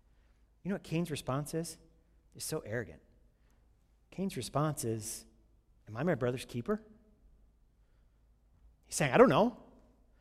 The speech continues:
Eh, do I have to keep track of him? Do I have to watch him? Am I his babysitter?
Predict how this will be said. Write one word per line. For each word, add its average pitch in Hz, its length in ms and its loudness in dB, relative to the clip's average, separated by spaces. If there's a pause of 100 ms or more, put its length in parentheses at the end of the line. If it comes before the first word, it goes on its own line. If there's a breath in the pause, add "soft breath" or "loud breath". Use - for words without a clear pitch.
(120)
Eh, 185 140 2
do 147 160 2
I 147 120 12
have 196 100 10
to 214 80 8
keep - 240 0
track 151 360 8
of 285 80 10
him? 277 60 6
Do 170 60 12
I - 20 10
have 170 120 8
to 226 80 12
watch 147 360 12
him? 311 180 8 (540)
Am 170 80 8
I 285 120 12
his 240 140 10
babysitter? 247 840 12